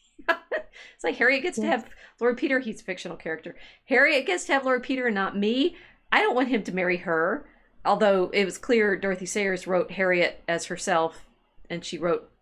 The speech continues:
Speaker 1: okay, so it's, I find this a very interesting sort of premise that what women want most is heroic characters that they can put themselves in the place of.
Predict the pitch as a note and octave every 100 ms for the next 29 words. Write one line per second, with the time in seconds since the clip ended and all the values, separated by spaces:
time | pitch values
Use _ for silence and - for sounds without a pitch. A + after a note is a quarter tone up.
0 | - _ _ F#3 - - A3+ G#3 A3+ A#3
1 | - - - - _ _ _ G#3+ D4+ -
2 | D4 C#4 B3+ B3 G#3 G#3+ G#3 G3+ - -
3 | G#3 - G#3+ G3+ - F#3 F3+ E3+ E3+ -
4 | _ _ - G#3 F#3 F3+ - A#3 G#3+ E3
5 | - - - F3+ F3+ F3 - _ _ F#3
6 | G#3 C4 G3 A3 A3+ A3 G3 F#3+ G#3 -
7 | F#3 F#3+ F#3+ F#3 - - - - _ F#3+
8 | F#3 F#3 F3 - - - - - G#3 A3
9 | A#3 - - G#3+ G#3 G3+ G3+ F#3 F#3+ -
10 | G3+ G#3 G#3 G#3 F3+ - - F#3+ F3 G3
11 | F3+ F3+ E3+ D#3 - E3 D#3+ - -